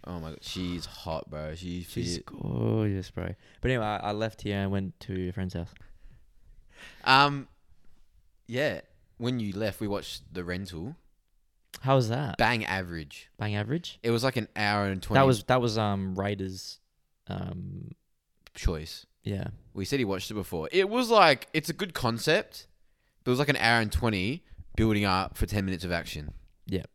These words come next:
Speaker 1: Which was pretty disappointing.
Speaker 2: So, like I said, it was like the trailer was just all the good parts.
Speaker 1: Nah.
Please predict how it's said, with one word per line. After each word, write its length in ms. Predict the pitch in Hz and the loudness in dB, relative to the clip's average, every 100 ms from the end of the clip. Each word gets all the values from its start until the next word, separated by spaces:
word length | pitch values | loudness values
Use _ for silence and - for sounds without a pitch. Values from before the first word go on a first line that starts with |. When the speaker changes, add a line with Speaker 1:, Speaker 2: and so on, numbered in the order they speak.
| - _ _ _ _ _ - | -20 _ _ _ _ _ -10
Speaker 1:
Which 100 | 104 | -8
was 80 | |
pretty 180 | 107 139 | 0 0
disappointing. 400 | 92 87 - 127 | 0 -4 2 6
Speaker 2:
So, 60 | 113 | 8
like 200 | 107 110 | 6 4
I 60 | 107 | 2
said, 240 | - 98 | 4 2
it 40 | 95 | 4
was 160 | 98 | 2
like 180 | 98 95 | 2 0
the 60 | 104 | -2
trailer 400 | - 101 92 95 | -2 2 4 4
was 160 | 92 - | 2 0
just 120 | 87 | -2
all 120 | 82 | -2
the 80 | 92 | -2
good 180 | 95 - | -4 -10
parts. 400 | 92 - - - - _ _ _ _ | -12 -12 -18 -20 -20 _ _ _ _
Speaker 1:
Nah. 360 | 95 92 80 | -2 2 2